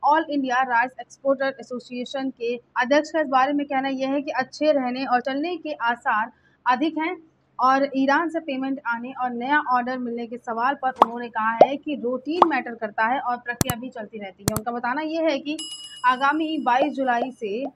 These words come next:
ईरान चावल आयात बंद कर सकता है, जैसे कि वह हर साल करता है, क्योंकि वहां से घरेलू फसल आने का समय होता है और श्री-, और, और यदि ईरान इस आयात पर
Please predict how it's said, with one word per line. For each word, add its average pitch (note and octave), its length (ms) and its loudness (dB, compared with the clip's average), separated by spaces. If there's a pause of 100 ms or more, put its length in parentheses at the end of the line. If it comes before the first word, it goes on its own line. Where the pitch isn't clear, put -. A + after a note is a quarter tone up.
(100)
ईरान B3 340 -2
चावल B3 400 -2
आयात A3 320 -4
बंद A#3+ 260 -10
कर C4 120 -8
सकता B3 280 -6
है, C4+ 180 0
जैसे A#3+ 320 -6
कि A#3+ 180 -12
वह A3+ 220 -4
हर G#3+ 100 -2
साल G#3+ 240 -4
करता A#3 300 -2
है, C4 160 2 (360)
क्योंकि C#4+ 260 0
वहां C#4 320 2
से F#4+ 120 -8
घरेलू D4 340 0
फसल C#4 260 -4
आने C#4 220 -2
का C#4 100 -6
समय C4+ 220 -8
होता C4 280 -2
है C4+ 100 0
और B3+ 140 -4
श्री-, C4+ 280 -14 (340)
और, B3+ 300 4
और D4 580 0
यदि D4 380 2
ईरान C4 400 0
इस C4+ 160 -10
आयात B3 300 0
पर C#4+ 360 -4